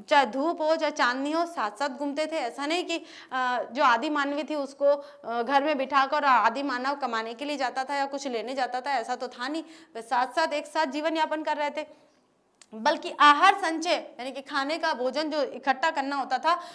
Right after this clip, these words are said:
वो भी हम साथ ही निकलते थे। अगर कोई जानवर हम पर, अगर कोई जानवर हम पर टूट पड़ता, टूट पड़ता है तो हम एक साथ उसका सामना भी करते थे, हम अलग अलग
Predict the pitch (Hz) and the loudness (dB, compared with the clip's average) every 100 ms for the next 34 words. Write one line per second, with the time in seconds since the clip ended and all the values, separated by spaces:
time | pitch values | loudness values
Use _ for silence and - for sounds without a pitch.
0 | - 220 302 320 370 370 370 320 294 - | -10 2 4 6 6 6 6 8 10 8
1 | 370 320 262 302 320 320 311 226 - - | 2 -2 2 2 0 -2 -2 -4 -10 -12
2 | - 294 392 440 381 330 294 269 285 311 | 0 4 4 2 2 0 2 0 0 -2
3 | 294 262 277 254 - - - _ _ _ | -2 -2 2 2 0 -18 -20 _ _ _
4 | _ _ _ - 269 381 370 339 277 247 | _ _ _ -2 4 4 4 0 2 0
5 | 262 311 285 247 247 349 453 - - - | 0 -2 -4 -6 0 0 0 -6 -12 2
6 | 381 453 - 403 381 294 196 - _ _ | 6 6 6 2 4 0 0 -6 _ _
7 | _ _ _ _ _ _ _ 349 453 466 | _ _ _ _ _ _ _ 0 2 8
8 | 392 381 349 320 240 - - 294 269 302 | 8 10 8 8 4 0 -4 -2 0 0
9 | 285 330 427 427 311 311 254 - 269 269 | 0 2 2 2 2 2 -2 -4 -4 -4
10 | 220 220 240 381 440 339 233 233 226 247 | -10 -8 -2 0 0 -2 -6 -6 -12 -14
11 | 285 247 202 202 214 285 494 | -14 -14 -12 -10 -4 -2 -2